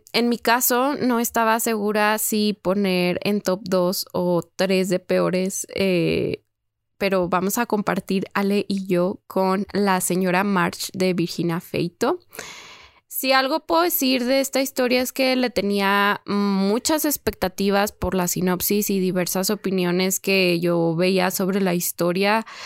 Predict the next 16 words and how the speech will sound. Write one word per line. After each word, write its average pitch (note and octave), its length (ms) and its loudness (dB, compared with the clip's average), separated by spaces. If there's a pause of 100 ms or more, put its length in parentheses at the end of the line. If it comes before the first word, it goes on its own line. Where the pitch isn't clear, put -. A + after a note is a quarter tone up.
(200)
Todos G3 420 2
lo G3+ 140 0
consideraban F3 840 0
un F#3+ 160 -2
buen F3 200 -2
misterio, A3+ 880 0
un G3 140 -2
buen F3+ 180 -2
thriller E3 400 -2
doméstico. G#3 1160 0 (420)
Em, E3+ 760 -2 (400)
no G#3+ 240 0
sé, F#3 220 -2
como F3 220 -2
que F3 240 0
tenía G3+ 760 0